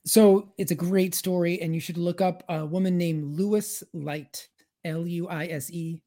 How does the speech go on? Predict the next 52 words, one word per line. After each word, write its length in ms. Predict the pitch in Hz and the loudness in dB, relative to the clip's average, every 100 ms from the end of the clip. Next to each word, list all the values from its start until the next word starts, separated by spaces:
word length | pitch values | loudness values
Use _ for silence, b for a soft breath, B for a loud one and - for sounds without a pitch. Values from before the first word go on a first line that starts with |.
| - | -8
L 120 | 151 | -4
I 140 | 143 | -4
G 180 | 139 147 | -4 -6
H 180 | 139 - | -6 -8
T, 140 | 151 | -8
Lois 280 | 143 156 143 | -4 -4 -2
Light. 200 | 156 143 | -4 -2
She 60 | 202 | 0
was 100 | 190 | 2
a 40 | |
nutritionist 540 | 175 - 190 175 147 | 0 -2 -2 -2 -2
in 60 | 151 | -4
the 60 | 151 | -4
nineteen 340 | 151 147 156 | -4 -2 -2
eighties, 380 | 151 147 139 139 | -2 -4 -4 -6
and 120 | 147 - | -10 -8
her 300 | 190 233 233 | 0 2 2
and 120 | 185 | 0
a 60 | |
team 180 | 165 196 | 0 0
of 80 | 165 | 0
scientists 480 | - 180 165 143 139 | -2 -2 0 -2 -4
worked 380 | 147 165 160 - | 0 0 -2 -12
on 280 | 165 156 156 - | -6 -4 -4 -6
a 60 | |
food 240 | - 277 - | -2 -2 -2
pyramid 340 | 160 151 151 | -6 -6 -8
for 120 | - 156 | -6 -2
the 80 | |
U 120 | 156 156 | 2 0
S 120 | 139 | 0
D 160 | 160 | 0
A. 280 | 196 170 156 - B 165 B B B B B - | 0 0 -4 -14 B -20 B B B B B 0
And 460 | 190 185 180 175 - _ - | 4 6 6 4 -2 _ -10
she 380 | - - 262 247 | -4 2 4 4
has 280 | - 233 151 | 2 0 0
this 160 | 165 | 0
amazing 680 | 180 190 202 220 220 175 165 | 2 2 4 4 2 2 0
letter 260 | 165 170 165 | -2 2 2
that 100 | 151 | 0
she 140 | - | -4
wrote 180 | 160 151 | -4 -4
to 100 | - | -6
the 80 | 151 | -12
public. 520 | - 170 151 139 139 _ | -6 -4 -4 -8 -12 _
Uh, 80 | 160 | -12
I 120 | 147 | -10
think 160 | 156 277 | -6 -4
she's 120 | 302 | -4
still 180 | - 180 | -2 -2
alive, 280 | 147 165 165 | -2 -2 -4
actually. 720 | 135 143 151 147 165 185 | -6 -10 -10 -8 -10 -12